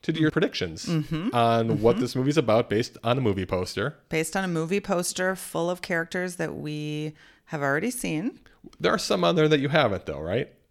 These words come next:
Speaker 2: I mean, there were a couple very small. I had to zoom in and see who they might be. Yeah.
Speaker 1: Yeah, yeah. But you feel like you got a good grasp
Speaker 2: Yeah.
Speaker 1: of what this is about?
Speaker 2: Mm-hmm.
Speaker 1: 'Cause you always do.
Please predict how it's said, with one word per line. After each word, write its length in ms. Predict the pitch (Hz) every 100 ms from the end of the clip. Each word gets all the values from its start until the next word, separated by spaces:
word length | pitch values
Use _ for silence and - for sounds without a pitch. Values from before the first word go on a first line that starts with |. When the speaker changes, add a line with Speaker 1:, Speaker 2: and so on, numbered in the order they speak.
| _ _ -
Speaker 2:
I 160 | 175
mean, 640 | 160 160 156 151 151 147 139 - _ _ -
there 140 | 175
were 160 | 170 160
a 60 |
couple 720 | 160 185 170 180 170 170 170 -
very 360 | 151 160 165
small. 680 | 170 - - 165 156 160 160
I 80 | 156
had 140 | 151 143
to 60 |
zoom 540 | 139 143 147 170 170 170
in 560 | 165 165 160 165 165 165 - - - _ -
and 120 | 139
see 240 | - 165
who 180 | 165 170
they 140 | 160 160
might 320 | 160 151 151
be. 420 | 147 143 143 143 - -
Yeah. 380 | 151 151 151
Speaker 1:
Yeah, 340 | 127 113 95 98 -
yeah. 340 | 117 98 90 - -
But 300 | 160 160 - _ _
you 160 | - 135
feel 160 | 147
like 160 | 147 151
you 80 | 139
got 140 | 143
a 40 | 139
good 300 | 139 143 120
grasp 280 | 127 135 -
Speaker 2:
Yeah. 40 |
Speaker 1:
of 60 | 131
what 100 | 139
this 120 | 135
is 80 | 131
about? 340 | 127 143 180 -
Speaker 2:
Mm-hmm. 200 | 320 359 415
Speaker 1:
'Cause 120 | - 196
you 100 | 226
always 260 | 226 170
do. 400 | 160 190 - 76